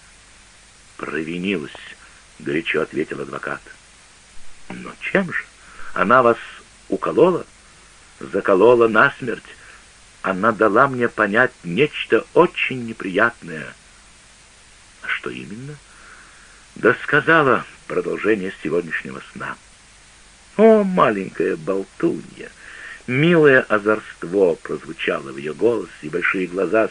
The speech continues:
смеясь, остановились на Дюре. «Я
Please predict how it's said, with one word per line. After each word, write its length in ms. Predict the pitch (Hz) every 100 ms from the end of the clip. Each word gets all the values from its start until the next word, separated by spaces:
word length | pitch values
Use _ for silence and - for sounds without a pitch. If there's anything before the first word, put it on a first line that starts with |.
| -
смеясь, 420 | 85 92 117 131 - - - - -
остановились 720 | 95 - 87 80 76 87 78 - -
на 140 | 71
Дюре. 320 | 64 71 69 - - - - _ - - - _ - - _ -
«Я 380 | 80 87 87